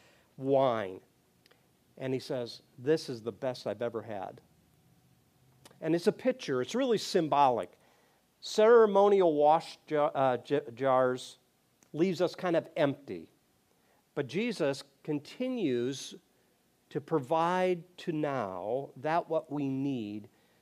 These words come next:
to thrive. I think what's most striking about this miracle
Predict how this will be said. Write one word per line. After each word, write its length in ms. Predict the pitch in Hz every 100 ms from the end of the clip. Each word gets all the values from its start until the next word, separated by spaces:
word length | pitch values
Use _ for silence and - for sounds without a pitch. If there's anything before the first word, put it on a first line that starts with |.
| _
to 100 | -
thrive. 600 | 131 - 123 117 104 95 _ _ _ _ _ _ _ _ _ _ _ _ -
I 80 |
think 200 | 180 269
what's 240 | 240 220 -
most 180 | 214 -
striking 520 | - 180 160 - 143
about 260 | 131 127
this 240 | 151 123 143
miracle 640 | 135 131 131 131 107 95